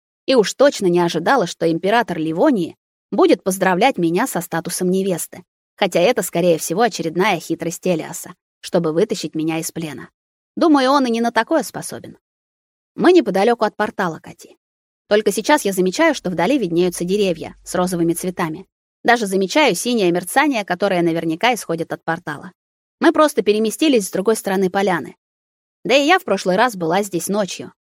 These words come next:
потому и не узнала это место. Элиас смотрел на меня в ожидании. Портал рядом, и я действительно могу уйти. Я ведь действительно этого хотела. Но сейчас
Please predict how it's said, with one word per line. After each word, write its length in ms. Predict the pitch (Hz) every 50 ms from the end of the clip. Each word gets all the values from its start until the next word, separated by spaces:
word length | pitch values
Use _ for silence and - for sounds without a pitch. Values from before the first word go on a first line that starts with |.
| _ _ _ _ _ _
потому 360 | 180 175 - 156 170 214 285
и 120 | 311 262
не 100 | 190 160
узнала 360 | 151 160 - 160 160 175 180 175
это 200 | 165 170 - 165
место. 440 | 165 160 160 - - - 175 175 _ _ _ _ _ _ _ _ _ _
Элиас 360 | - - 359 349 277 220 185 -
смотрел 440 | - - 170 170 165 190 226 262
на 80 | 226 185
меня 260 | 165 165 165 185 196
в 40 | 190
ожидании. 580 | 185 - 180 185 175 165 156 165 170 175 - _ _ _ _ _
Портал 360 | - 156 175 175 - 262 302 -
рядом, 440 | - 160 196 226 247 233 240 - _ _
и 80 | - 233
я 160 | 226 208 190
действительно 640 | 175 170 165 - - - 170 269 - 277 226 202 180
могу 320 | 170 156 151 156 156 160 -
уйти. 440 | 170 165 175 - - 160 143 - _ _ _ _ _ _ _ _ _ _ -
Я 140 | 196 208
ведь 160 | 208 196 185 170
действительно 540 | 175 170 - 190 208 294 320 262 190 175
этого 240 | 170 175 - 165 170
хотела. 500 | 175 - 175 175 - 180 160 165 170 - _ _ _ _ _ _ -
Но 100 | 226 220
сейчас 520 | - 180 170 175 - 240 277 - - -